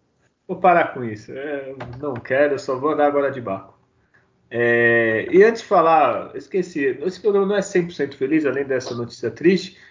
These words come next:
Speaker 2: porque teve campeonato feminino, eu não sei se alguém conseguiu ver, o Adriano que chega um pouco mais cedo, eu, quando o fe-,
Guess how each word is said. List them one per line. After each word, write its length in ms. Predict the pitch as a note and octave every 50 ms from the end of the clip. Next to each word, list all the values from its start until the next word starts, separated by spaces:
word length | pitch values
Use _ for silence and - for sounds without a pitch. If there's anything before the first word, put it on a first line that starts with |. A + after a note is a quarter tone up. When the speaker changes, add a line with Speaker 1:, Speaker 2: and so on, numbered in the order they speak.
| _ _ _
Speaker 2:
porque 240 | - A3 G#3 A#3+ G#3+
teve 200 | G#3+ A#3 G#3+ A3
campeonato 560 | - A3 G3+ - G#3+ G#3 G#3 G#3+ G#3 - -
feminino, 760 | - G3+ F3 D#3 D#3 D3+ E3 F#3+ G3+ F3+ C3+ A2+ G2+ A2 - -
eu 140 | - D#3+ E3+
não 60 | F#3
sei 180 | F3+ - F3 E3
se 100 | E3+ D3
alguém 180 | C#3 C#3+ C#3+
conseguiu 400 | C#3+ - - - B2+ B2+ B2 A2+
ver, 200 | A2+ B2+ D3 D3+
o 240 | C#3+ C3 B2 A#2+ A#2
Adriano 380 | A#2+ A#2+ B2 B2 B2+ C3 B2+ A#2+
que 60 | -
chega 260 | - - B2 A2+ A#2+
um 40 | A#2
pouco 320 | A#2 - C#3 C3 C3+ - B2
mais 200 | A#2 A2 G#2 -
cedo, 340 | - D3+ D3+ D3+ C#3+ - - - - - - - _ _ _ -
eu, 340 | C4 B3+ B3+ D4 - - - - - - - _ - - - _ - - - - - - -
quando 560 | - A#3 B3+ C#4+ D4 C#4+ C4+ B3+ A#3 A#3 F#3
o 60 | G#3+ F3
fe-, 300 | F3 - - A3+ A#3+